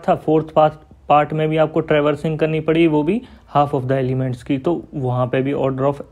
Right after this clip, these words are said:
n time complexity हुई। तो overall इसको, overall अगर हम बोलते हैं तो एक साथ, तो इसको order of n ही माना जाएगा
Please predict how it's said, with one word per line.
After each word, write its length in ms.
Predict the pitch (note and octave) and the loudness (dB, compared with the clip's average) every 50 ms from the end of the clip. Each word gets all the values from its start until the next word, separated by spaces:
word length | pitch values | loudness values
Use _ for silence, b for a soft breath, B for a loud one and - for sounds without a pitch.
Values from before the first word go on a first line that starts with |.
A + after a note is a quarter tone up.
| - - - | -14 -8 -6
n 200 | C3+ C3+ C3+ B2+ | -6 -6 -6 -6
time 240 | C3 B2+ B2+ C3 B2 | -6 -6 -6 -6 -6
complexity 500 | - B2+ B2 B2+ B2+ B2+ - - - C#3+ | -6 -6 -4 -6 -6 -8 -10 -10 -8 -6
हुई। 180 | C3+ C3+ C#3+ | -6 -6 -4
तो 200 | D3 G3 G3 G3+ B B B B B B - | -4 -4 -6 -6 B B B B B B -2
overall 760 | C3+ C#3 D3 D#3 D#3+ D#3+ D#3+ D#3+ E3 F3 F3 D#3+ - - D#3 | 0 2 4 4 4 4 4 2 0 0 -2 -4 -6 -8 -10
इसको, 540 | C#3 - - D#3 D#3 D#3 D#3 - - - - - - - _ _ _ _ - | -10 -6 -2 -2 0 0 0 -2 -6 -12 -18 -20 -20 -20 _ _ _ _ -4
overall 400 | D3 C#3 C#3+ D3 D3+ D#3 D#3 D#3 | -2 0 0 2 2 2 2 2
अगर 220 | D#3 D3+ D#3 D3+ | 2 2 0 0
हम 260 | D#3 D#3 D#3 D#3 - - | -2 -4 -6 -6 -8 -8
बोलते 400 | D3+ C3 C3+ C#3+ C#3+ C#3+ C#3 D#3 | -6 0 2 2 2 2 0 -2
हैं 120 | D#3 D#3 D#3 | -4 -4 -2
तो 100 | D#3 D3+ | -4 -4
एक 140 | D3 C#3 - | -4 -4 -4
साथ, 220 | - D#3+ E3 E3+ - - | -4 -4 -4 -4 -4 -6
तो 120 | E3 E3 | -6 -4
इसको 340 | D3+ - - - E3+ F#3+ G#3 b b b b b b b b - - | -4 -6 -6 -8 -8 -8 -8 b b b b b b b b -12 -6
order 280 | C3+ C3+ C3 C3 C3+ | -6 -4 -2 -2 -2
of 160 | C#3 D3+ F3 - - - - - - - - _ - - - | -2 -2 -2 -4 -8 -16 -20 -20 -20 -20 -20 _ -14 -10 -6
n 220 | C#3+ C#3+ C#3+ C#3 | -6 -4 -4 -4
ही 460 | C3 A2+ - C3 D3 E3+ F3+ F3+ - - - - - _ _ - - | -6 -6 -4 -4 -4 -2 -2 -4 -8 -10 -18 -20 -20 _ _ -12 -6
माना 320 | C3+ C3+ C3+ C3 B2+ B2 | -2 -2 0 0 0 -2
जाएगा 440 | A#2 B2+ A#2+ A#2 A#2+ - B2 B2+ D#3+ | -2 -4 -4 -6 -6 -6 -8 -10 -12